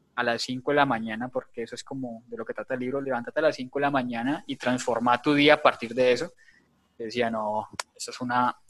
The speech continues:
eso es una berraquera". Sí, obviamente,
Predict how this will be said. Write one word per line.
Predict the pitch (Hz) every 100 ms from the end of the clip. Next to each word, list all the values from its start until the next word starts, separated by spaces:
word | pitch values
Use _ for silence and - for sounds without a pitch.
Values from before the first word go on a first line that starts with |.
| -
eso | 117
es | 120
una | 135 131
berraquera". | 123 107 139 110 - - - - -
Sí, | 170
obviamente, | 147 143 160 180 185 196 208 233 -